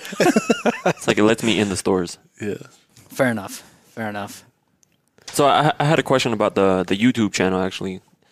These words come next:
Speaker 2: Uh, 'cause m-, a lot of people try to do YouTube all the time, right? I mean, we're trying to build ours, which has been growing recently.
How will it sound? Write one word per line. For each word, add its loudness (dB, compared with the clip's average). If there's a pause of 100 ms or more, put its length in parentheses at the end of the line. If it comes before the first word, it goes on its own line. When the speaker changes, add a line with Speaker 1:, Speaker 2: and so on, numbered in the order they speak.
(140)
Speaker 2:
Uh, 2 (680)
'cause 2
m-, -4
a 2
lot 4
of -4
people 2
try 0
to 2
do 2
YouTube -2
all 4
the -8
time, -4
right? -2
I -2
mean, -2
we're 4
trying 0
to -2
build 4
ours, 2
which -6
has -6
been -2
growing 0
recently. -4